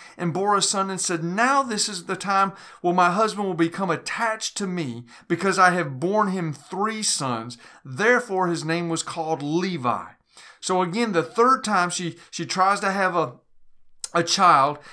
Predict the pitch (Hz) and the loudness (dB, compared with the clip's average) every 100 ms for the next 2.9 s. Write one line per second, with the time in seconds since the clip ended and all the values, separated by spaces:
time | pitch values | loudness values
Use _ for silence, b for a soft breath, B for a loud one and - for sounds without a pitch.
0 | B 160 165 - 165 - 202 202 196 - | B -4 -2 -2 -4 0 2 2 0 -4
1 | 196 160 - B - 170 131 143 220 - | -4 -4 -8 B -2 -2 0 -2 -2 -2
2 | - - 196 175 202 190 135 147 147 | -10 0 2 2 0 -4 -4 -4 -4